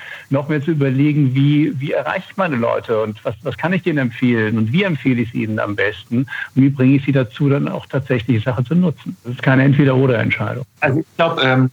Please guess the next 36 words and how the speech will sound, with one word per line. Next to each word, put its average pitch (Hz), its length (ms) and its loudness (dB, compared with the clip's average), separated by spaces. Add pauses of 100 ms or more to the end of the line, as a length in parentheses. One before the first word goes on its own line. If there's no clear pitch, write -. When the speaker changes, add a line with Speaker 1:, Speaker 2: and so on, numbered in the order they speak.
Speaker 2:
dass 131 140 -4
es - 420 -4
jetzt 123 180 0
halt 117 160 0
sehr 120 140 2
drauf - 260 -2
ankommt, 117 640 -2
wie 110 220 0
sehr 110 420 0
die 113 140 0
Leute, 104 800 0 (680)
ähm, 98 580 2 (180)
und 117 180 2
das 107 100 2
ist - 100 0
natürlich 113 380 2
auch, 92 160 -2 (540)
ich - 100 -6
will 110 60 0
jetzt - 100 -6
nicht 107 80 0
sagen 98 300 0
Luxus, 117 480 0
ne, 120 120 4
aber 110 180 0
man 98 180 2
muss 107 100 2
sich 110 140 0
das - 160 -4
auch - 160 -2
leisten 101 480 0
können, 131 480 2 (120)
quasi 117 320 0
solidarisch 113 680 0
zu - 80 -4
sein. 135 460 0